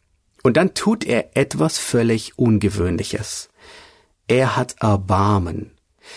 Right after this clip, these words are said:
Er hat Mitleid mit diesem missratenen Kind, das sogar seinen Tod wollte.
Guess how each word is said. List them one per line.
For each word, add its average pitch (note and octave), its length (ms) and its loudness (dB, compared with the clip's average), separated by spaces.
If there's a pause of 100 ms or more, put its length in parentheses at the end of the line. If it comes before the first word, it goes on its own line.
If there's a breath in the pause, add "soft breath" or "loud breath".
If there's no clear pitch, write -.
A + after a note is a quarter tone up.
(260 loud breath)
Er D#3+ 220 2
hat - 200 -4
Mitleid A2 640 0
mit G#2 240 0
diesem D#3 460 2
missratenen B2+ 960 0
Kind, G#2+ 640 0
das A2 180 0
sogar A2 340 2
seinen G#2 320 2
Tod A2 340 0
wollte. F2 460 -2